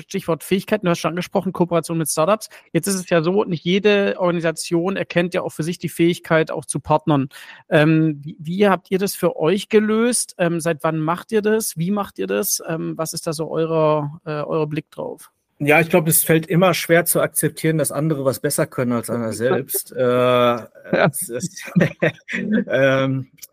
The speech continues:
Speaker 2: es fällt sehr schwer, ja. Aber, ähm, es ist so, dass natürlich gerade neue Technologien oder neue, ähm, Ansätze, ähm,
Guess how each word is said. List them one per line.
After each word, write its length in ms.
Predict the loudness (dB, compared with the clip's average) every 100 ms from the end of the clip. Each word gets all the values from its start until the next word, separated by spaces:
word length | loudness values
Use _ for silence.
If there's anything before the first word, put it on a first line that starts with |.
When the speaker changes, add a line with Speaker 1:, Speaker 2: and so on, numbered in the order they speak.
| -16
Speaker 2:
es 120 | -16
fällt 300 | -2 -2 -2
sehr 380 | -14 -6 -4 -4
schwer, 340 | -8 -10 -16 -14
ja. 120 | -14 -14 -14 -10
Aber, 600 | 0 2 4 6 6 4 2
ähm, 760 | -2 0 2 2 0 -2 -4 -12 -20 _ _ _ _ _
es 160 | -4
ist 140 | -2 0
so, 140 | 0
dass 340 | -2 -6 -10 -12
natürlich 580 | -14 -10 -10 -8 -10
gerade 300 | -8 -6 -6
neue 260 | -4 -4 -4
Technologien 800 | -8 -10 -10 -10 -8 -4 -2 -2
oder 180 | -2 -2
neue, 520 | 0 -2 -2 -6 -8
ähm, 320 | -6 -4 -4 -4
Ansätze, 920 | -4 -2 -4 -6 -4 -2 -2 -2 -6 -10 -8
ähm, 600 | -4 -2 0 0 -2